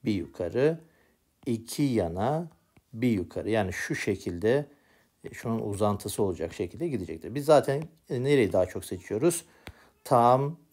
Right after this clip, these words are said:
içinde şurası en güzel gözüken yer arkadaşlar. Evet, bu şekilde yüksekliği buluyoruz.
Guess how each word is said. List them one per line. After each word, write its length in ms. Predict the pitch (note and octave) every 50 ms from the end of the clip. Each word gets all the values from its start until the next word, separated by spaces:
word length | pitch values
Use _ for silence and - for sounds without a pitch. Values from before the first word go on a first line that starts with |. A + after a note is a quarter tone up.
| _ -
içinde 480 | C3+ A#2+ - - A2+ G#2 F#2+ G#2 A#2 B2
şurası 480 | - - - G#2+ F#2+ F2 - - C#3+
en 220 | - C3+ A#2+ G#2 E2+
güzel 300 | F2+ F2 G2 A2 A2+ G#2+
gözüken 640 | G2+ G2 F#2 E2 E2+ E2+ - G#2+ G2+ G#2 G#2+ G#2+ - G2
yer 320 | F#2 F#2 F#2 G2 G#2+ - -
arkadaşlar. 640 | - F2+ - - - - - - - - - - - -
Evet, 260 | - C3 - - -
bu 80 | D3 E3+
şekilde 280 | - C3 G2+ F#2+ G2 B2
yüksekliği 420 | A#2+ - - F#2 - D3 D#3 C3
buluyoruz. 360 | G#2 F2 - - - - -